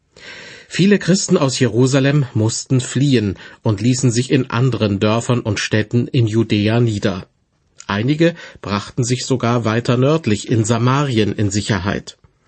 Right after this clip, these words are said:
Wahrscheinlich eine gute Idee, weil viele, besonders gesetzestreue Juden,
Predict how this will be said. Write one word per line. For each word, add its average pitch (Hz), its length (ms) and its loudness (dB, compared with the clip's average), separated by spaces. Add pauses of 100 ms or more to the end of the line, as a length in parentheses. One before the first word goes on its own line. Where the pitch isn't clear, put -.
(300)
Wahrscheinlich 120 800 -2
eine 127 220 2
gute 175 360 0
Idee, 104 580 0 (320)
weil 98 320 0
viele, 151 680 0
besonders 101 520 0
gesetzestreue 110 840 0
Juden, 120 640 2